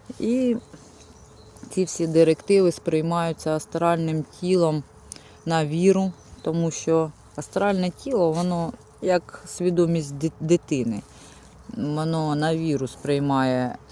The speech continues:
інформацію від вищих тіл, покірно живе під їхніми директивами.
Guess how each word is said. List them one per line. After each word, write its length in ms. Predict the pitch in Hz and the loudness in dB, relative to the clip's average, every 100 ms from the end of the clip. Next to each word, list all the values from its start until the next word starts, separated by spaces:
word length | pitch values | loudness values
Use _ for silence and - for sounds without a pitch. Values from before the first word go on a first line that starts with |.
| - - | -20 -8
інформацію 1000 | 143 131 147 147 139 131 - 139 131 131 | -6 0 0 0 0 -2 -4 -6 -4 -4
від 340 | 131 - - - - - - - - - - - - - - - - | -6 -8 -14 -20 -20 -20 -20 -20 -20 -20 -20 -20 -20 -20 -20 -20 -16
вищих 560 | 131 143 135 - 139 - | -4 -2 -2 -4 -10 -12
тіл, 440 | - 196 196 185 165 - - - - - - - | -10 -4 -2 -2 -4 -14 -20 -20 -20 -20 -18 -8
покірно 680 | 147 - 170 160 151 143 135 - - - - - - - - - - - - - - - - | -8 -6 -2 -2 -2 -4 -6 -12 -20 -20 -20 -20 -20 -20 -20 -20 -20 -20 -20 -20 -20 -20 -16
живе 580 | 135 127 135 135 160 156 143 - - - - - - | -10 -4 -2 0 0 0 -4 -20 -20 -20 -20 -16 -12
під 160 | 127 | -8
їхніми 600 | 135 139 - 131 127 127 - | -8 -8 -4 -2 0 -2 -4
директивами. 1080 | 131 135 135 123 - - 127 117 113 107 | -4 -2 -2 -6 -12 -8 -6 -4 -6 -8